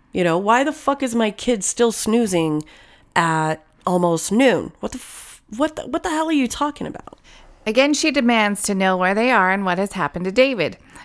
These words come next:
Speaker 2: At this point, Marie vaguely recalls how Charles has once asked to take David out of school for a trip to Disney World, 'cause he's the Disneyland dad. Um, but she had refused. She thought maybe that's where they went,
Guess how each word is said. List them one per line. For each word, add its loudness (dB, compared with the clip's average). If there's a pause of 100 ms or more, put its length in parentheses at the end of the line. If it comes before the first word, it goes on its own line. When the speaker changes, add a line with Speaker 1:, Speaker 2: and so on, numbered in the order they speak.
Speaker 2:
At -4
this 4
point, 2
Marie 2
vaguely 2
recalls 0
how -4
Charles -2
has -4
once -2
asked -2
to -8
take -6
David -4
out -2
of -6
school 0
for -4
a -2
trip -4
to -4 (360)
Disney 2
World, 2 (100)
'cause -6
he's -2
the -6
Disneyland -4
dad. -6 (840)
Um, 4
but 2
she 2
had 4
refused. -2 (320)
She 2
thought 8
maybe 2
that's 2
where 4
they 4
went, 0